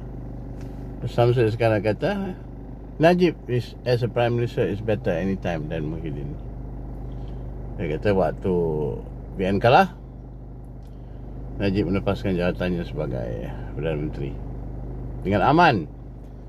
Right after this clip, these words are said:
tidak menggunakan apa, apa, apa, apa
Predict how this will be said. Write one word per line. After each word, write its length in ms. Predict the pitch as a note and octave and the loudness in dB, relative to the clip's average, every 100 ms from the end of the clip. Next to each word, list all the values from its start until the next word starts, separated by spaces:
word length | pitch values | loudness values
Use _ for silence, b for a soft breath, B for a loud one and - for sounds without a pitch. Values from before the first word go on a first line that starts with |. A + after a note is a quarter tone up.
| - - - | -14 -14 -4
tidak 240 | G2 E2+ | -2 0
menggunakan 640 | G2 G2+ G2 G#2+ G2+ F#2+ F#2 | 0 2 2 4 4 4 2
apa, 140 | G2 F2+ F#2 | 4 4 2
apa, 160 | - F#2+ F2 | 2 2 2
apa, 180 | - G2+ F#2 E2+ | 2 4 4 4
apa 100 | E2 | 0